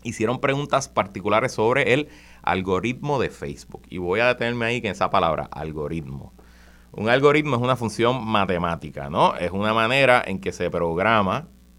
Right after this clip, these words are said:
eh, la forma en que Facebook decide, Facebook, Instagram, WhatsApp no, pero Facebook, Instagram particularmente, Twitter también lo hace así. ¿Qué, qué información a usted se le presenta?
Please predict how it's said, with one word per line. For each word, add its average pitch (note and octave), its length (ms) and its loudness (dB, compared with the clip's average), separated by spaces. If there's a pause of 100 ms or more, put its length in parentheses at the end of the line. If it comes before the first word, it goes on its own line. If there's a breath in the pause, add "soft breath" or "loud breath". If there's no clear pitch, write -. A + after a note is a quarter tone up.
(880)
eh, F#2+ 120 2
la F2 200 2
forma B2 440 4
en G2 100 0
que E2 180 -4
Facebook G2 560 -2
decide, G2 680 -4 (140)
Facebook, G#2 380 -4
Instagram, G#2 640 0 (100)
WhatsApp B2+ 320 0
no, F2 160 -4
pero C2+ 140 -10
Facebook, G2+ 280 -4
Instagram F#2 320 -4
particularmente, E2 600 -8
Twitter F2+ 320 -6
también E2 240 -6
lo D#2 80 -8
hace D#2+ 120 -12
así. D3 260 -10 (1160 soft breath)
¿Qué, E3 360 4
qué E3+ 100 4
información G3 560 4
a D#3 60 8
usted D3 240 4
se D3+ 180 2
le B2+ 100 6
presenta? E2 680 -6